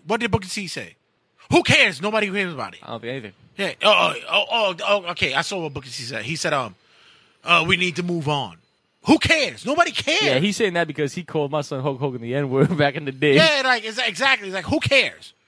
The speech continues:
Speaker 2: Right.
Speaker 1: Um, the Usos. Yeah, yeah. I'm sorry, but yeah, yeah, yeah. Samoan black people. Yeah, black. Yeah, yeah. Samoan niggas. I don't care what you. I don't care what
Speaker 2: Oh,
Speaker 1: it,
Speaker 2: my
Speaker 1: and I'm
Speaker 2: lord.
Speaker 1: sober saying it. Yeah,
Speaker 2: Yeah.
Speaker 1: but it's re-, but that's,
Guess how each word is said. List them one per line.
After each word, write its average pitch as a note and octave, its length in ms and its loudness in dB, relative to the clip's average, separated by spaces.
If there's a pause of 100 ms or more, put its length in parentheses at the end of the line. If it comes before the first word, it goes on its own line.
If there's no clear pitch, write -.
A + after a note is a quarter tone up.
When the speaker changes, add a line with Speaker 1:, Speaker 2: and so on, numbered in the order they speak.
(140)
Speaker 2:
Right. A2 140 -2
Speaker 1:
Um, G3 340 4
the G#3 100 2
Usos. G#3+ 640 -2
Yeah, G#3+ 240 0
yeah. A3+ 320 2 (160)
I'm E3 100 -10
sorry, D#3 280 4
but C3 120 -4
yeah, E3 220 -2
yeah, E3+ 300 4
yeah. D#3+ 160 2
Samoan F3+ 360 -4
black C#3+ 220 2
people. G#2 300 -10
Yeah, C3 140 -4
black. D3 280 -4 (120)
Yeah, C3 180 -6
yeah. C3+ 180 -4
Samoan C#3 340 -10
niggas. F#2+ 320 -12
I C#3+ 60 -10
don't C#3+ 120 -8
care A2+ 140 -16
what - 160 -20
you. - 60 -20 (260)
I D#3 60 -10
don't D#3+ 80 -4
care - 100 2
what B2 120 4
Speaker 2:
Oh, A#2 80 4
Speaker 1:
it, G#2+ 40 -2
Speaker 2:
my G2+ 220 -2
Speaker 1:
and G2+ 420 0
I'm B3 80 2
Speaker 2:
lord. - 40 0
Speaker 1:
sober G#3 380 4
saying F#3 320 2
it. C#3 100 -6
Yeah, E3+ 220 0 (240)
Speaker 2:
Yeah. B2 80 -8
Speaker 1:
but B3 120 4
it's G3 120 -2
re-, A#3+ 140 0
but A#3 180 2 (400)
that's, B3 300 0